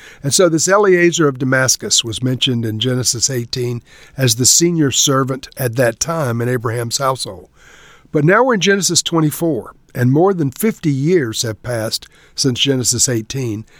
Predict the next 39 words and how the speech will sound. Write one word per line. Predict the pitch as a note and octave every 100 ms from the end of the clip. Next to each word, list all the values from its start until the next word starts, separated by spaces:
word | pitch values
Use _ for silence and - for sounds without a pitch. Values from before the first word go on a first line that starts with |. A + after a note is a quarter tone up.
| - -
and | C#3 C#3+
the |
servant | - F#3+ F#3+ D3
is | C3 C3
not | D3 C#3+
named. | C3+ E3+ F3 G2+ F#2
It | G#2+
just | C3 -
says | C3 B2
the | B2
senior | - C#3 C3+ A#2+
servant | C#3 B2 A#2+
in | A2+
the | B2+
household. | C#3 B2+ A#2 - _ - - D#3+
May | E3+
or | D#3+
may | D3+ D3
not | C3+
have | A#2
been | B2
the | A2+
same | - A#2+ A2
guy | C3+ A#2+
as | G2+
chapter | - A2 G2+ G#2+
eighteen. | A2 - B2 A2 _ - - - - -
But | F#3
Abraham | G3+ F#3+ E3
said, | - E3 C#3+
"Swear | - F#3+ D3+
to | D3+ B2+
me, | B2+
put | E3 D#3+ D3+
your |
hand | D3 D#3+
under | D#3 D#3+ D#3
my | D#3
thigh. | - A#2+ A2+ A2+